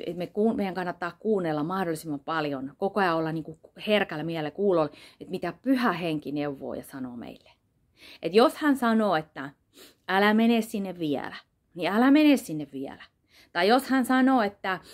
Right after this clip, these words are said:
älä sano nyt tätä asiaa tälle ihmiselle, vaan sano tämä asia, niin kannattaa totella.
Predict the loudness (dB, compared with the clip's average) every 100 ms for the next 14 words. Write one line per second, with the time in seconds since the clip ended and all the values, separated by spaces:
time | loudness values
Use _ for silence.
0 | -20 -2 0 0 2 6 6 6 2 -2
1 | 0 0 0 -2 -10 -10 -10 -10 -10 -12
2 | -12 -12 -14 -16 -20 _ _ -10 -8 -6
3 | -6 -6 -8 -6 -6 -6 -12 -14 -14 -18
4 | _ 0 4 4 4 -2 -8 -8 -14 -14
5 | -18